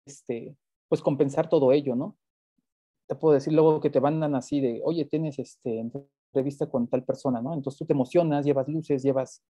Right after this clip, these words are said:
mil cosas y a la mera hora dices, "Bueno, ¿sabes qué? No, no puedes hacer fotos, no tienes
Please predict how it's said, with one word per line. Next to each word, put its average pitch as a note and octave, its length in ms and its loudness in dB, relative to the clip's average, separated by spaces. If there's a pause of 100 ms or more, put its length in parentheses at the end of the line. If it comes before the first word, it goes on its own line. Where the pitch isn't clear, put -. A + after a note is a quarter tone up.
(320)
mil D3+ 220 -4
cosas D#3+ 360 0
y C3+ 80 4
a - 60 0
la A#2+ 120 -2
mera C3 240 2
hora B2+ 400 0
dices, C#3 260 -14
"Bueno, D#3 140 -4
¿sabes D#3 320 -4
qué? D#3 100 -4
No, D#3 80 -2
no D#3 160 -4
puedes D#3 220 2
hacer D3+ 220 -6
fotos, D#3 340 -2
no E3 160 -2
tienes E3 460 -6